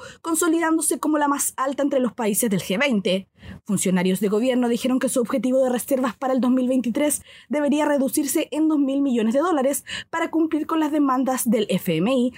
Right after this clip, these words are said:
de revisar el programa de cuarenta y cuatro mil millones de dólares del país.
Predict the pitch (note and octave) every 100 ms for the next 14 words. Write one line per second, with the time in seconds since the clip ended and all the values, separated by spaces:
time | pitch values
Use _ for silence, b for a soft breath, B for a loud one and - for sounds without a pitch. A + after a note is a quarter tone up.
0 | B - C#4+ F4 F4 D#4 C#4+ C#4 B3+ C#4
1 | B3+ A#3+ B3 C4 D4 D4 C#4 A3 B3+ A#3+
2 | A3 G3+ A3+ G3 G3 F#3 D#3 C#3 D#3+ -
3 | F#3 F3+ A#3 A#3+ F#3 - -